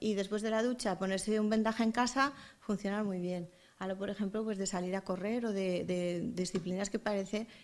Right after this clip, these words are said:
que, que no van a favorecer tanto, pero sí. Entonces yo siempre os animo,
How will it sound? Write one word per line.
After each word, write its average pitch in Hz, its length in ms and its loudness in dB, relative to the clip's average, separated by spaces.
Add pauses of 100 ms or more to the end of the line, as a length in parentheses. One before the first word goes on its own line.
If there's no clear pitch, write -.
(160)
que, 208 200 -2
que 202 120 -2
no 190 120 0
van 190 120 -2
a 196 80 -4
favorecer 180 500 -2
tanto, 240 440 0
pero 180 220 -4
sí. 175 280 -8 (560)
Entonces 202 420 -2
yo 233 100 -2
siempre 254 300 -2
os 277 140 -4
animo, 170 420 -4